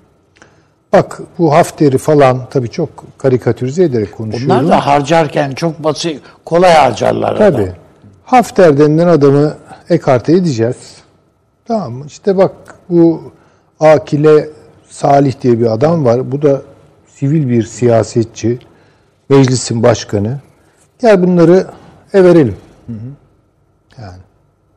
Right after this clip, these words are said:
Speaker 1: everelim de bunun içerisinde ama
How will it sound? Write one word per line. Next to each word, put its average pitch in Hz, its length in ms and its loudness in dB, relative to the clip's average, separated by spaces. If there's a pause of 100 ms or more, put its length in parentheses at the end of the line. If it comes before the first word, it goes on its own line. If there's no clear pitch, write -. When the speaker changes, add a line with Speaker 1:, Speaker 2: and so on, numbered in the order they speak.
(360)
Speaker 1:
everelim 214 420 -4
de 120 180 0 (1200)
bunun 143 340 2
içerisinde 147 800 0
ama 170 380 0